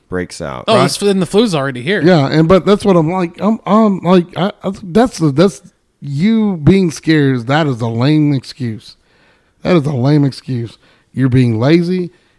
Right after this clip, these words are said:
Speaker 3: You're just trying to get out of the whole, "I don't wanna work."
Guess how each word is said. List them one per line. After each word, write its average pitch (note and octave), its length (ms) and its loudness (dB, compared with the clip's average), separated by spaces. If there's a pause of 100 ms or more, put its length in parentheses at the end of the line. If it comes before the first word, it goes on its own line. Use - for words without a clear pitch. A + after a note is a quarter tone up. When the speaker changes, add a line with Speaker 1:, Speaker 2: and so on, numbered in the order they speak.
(320)
Speaker 3:
You're A#2+ 380 -2
just B2+ 160 -4
trying B2 320 -4
to A2+ 40 -14
get C3 200 2
out C3+ 180 2
of B2 100 -4
the B2 80 -4
whole, C3 520 -2
"I C3+ 180 0
don't C3 140 2
wanna B2 180 -2
work." F3 460 0